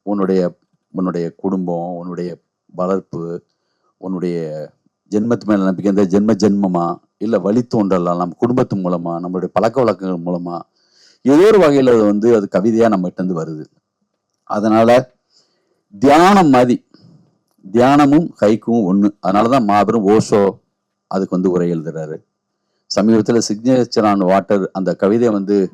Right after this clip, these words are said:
நான் எங்கேயாவது கிடைச்சிடாதான்னு சொல்லி விகடன் இன்டர்வியூல படிச்சுட்டு, ஒரு நண்பர் அந்த தொகுப்பை மிக அற்புதமான, அப்படி கையில எடுக்கும் போதே ஒரு காட்டை புரட்டுற மாதிரி இருந்துச்சு, ஒரு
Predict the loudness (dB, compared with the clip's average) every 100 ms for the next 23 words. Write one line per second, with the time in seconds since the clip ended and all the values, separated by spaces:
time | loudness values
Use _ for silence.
0 | _ -6 -4 -4 -2 -2 0 -4 -2 0
1 | 2 0 0 -2 0 -2 -4 -2 0 0
2 | -2 -2 0 -2 _ _ _ _ _ _
3 | -6 -6 -8 -4 -2 -2 _ _ _ _
4 | _ _ _ -6 -2 0 0 2 0 0
5 | _ _ _ _ _ _ _ -8 -6 -4
6 | -6 -4 0 0 0 0 0 -2 -8 -4
7 | 0 2 0 -2 -2 0 -2 -2 -2 0
8 | 2 2 0 0 2 4 2 0 -4 2
9 | 2 2 -2 0 0 0 -2 0 0 -2
10 | -8 -12 -16